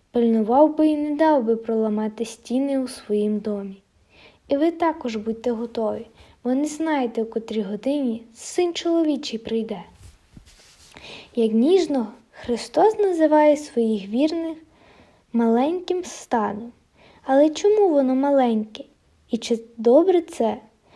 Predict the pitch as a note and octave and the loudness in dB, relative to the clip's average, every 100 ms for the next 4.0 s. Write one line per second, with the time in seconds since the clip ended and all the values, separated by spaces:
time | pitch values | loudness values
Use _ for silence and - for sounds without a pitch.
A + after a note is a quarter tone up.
0 | _ - - A3+ F4 A4+ A4 G#4+ - G#4+ | _ -10 -6 0 4 4 4 2 2 0
1 | G#4+ G4 G4+ F4+ F4 D4+ A#3 - A3 - | 2 2 2 0 0 0 -4 -6 -12 -2
2 | A#3+ A3 G3+ G#3+ - - - - B3+ B3 | 0 0 -2 -10 -18 -20 -18 -2 0 0
3 | - A#3+ C#4+ C#4 C4+ B3+ - - C4 | -2 -4 0 2 0 -4 -6 -4 -2